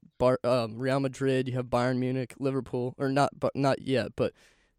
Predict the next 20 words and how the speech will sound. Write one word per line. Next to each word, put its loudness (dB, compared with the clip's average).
projected 0
to -12
move -4
on -2
to -8
this -6
next -4
round. 0
I 4
think -6
Bayern -2
will -8
come -4
through, 0
but -4
Man 4
City's 0
the -2
only 2
w-, 0